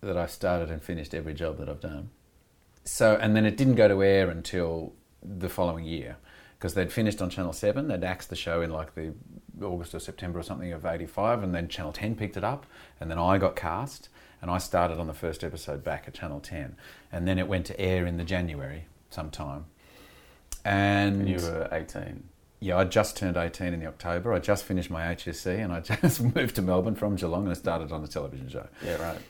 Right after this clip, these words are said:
Speaker 1: Like, whoa, okay. And then it went to air, and I reckon, I mean, I can't tell you the exact date about this, but I reckon, uh, at some point in the first half of that year, I went, "Oi,"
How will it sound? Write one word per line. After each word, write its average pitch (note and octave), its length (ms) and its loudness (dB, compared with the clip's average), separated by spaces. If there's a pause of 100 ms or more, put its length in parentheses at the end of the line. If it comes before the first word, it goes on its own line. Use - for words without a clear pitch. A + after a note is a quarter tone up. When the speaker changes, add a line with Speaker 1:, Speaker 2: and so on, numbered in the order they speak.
(120)
Speaker 1:
Like, D2 200 -4
whoa, C#2 340 -4 (100)
okay. - 300 -10 (580)
And G2+ 480 2
then G#2+ 220 6
it G#2+ 100 4
went G#2+ 220 4
to - 180 -6
air, A#2 500 2
and G2 140 0
I F#2+ 80 4
reckon, G2 720 2 (100)
I F2+ 40 -6
mean, F2+ 100 -2
I E2 60 0
can't F#2 260 -2
tell F2+ 140 -2
you E2+ 80 0
the E2 120 -2
exact D#2 360 -2
date D#2+ 160 0
about D#2 240 -6
this, D2 240 -4
but E2+ 240 -2
I F2 80 2
reckon, F#2 720 4
uh, E2+ 420 -6 (100)
at - 140 -12
some D3 340 4
point G2 300 0
in E2+ 80 -2
the D#2 60 -8
first - 360 6
half F#2+ 240 -4
of D#2+ 80 -8
that - 140 -4
year, F2 380 -6 (1200)
I F2 580 2 (260)
went, E2+ 340 -4 (120)
"Oi," C3 380 2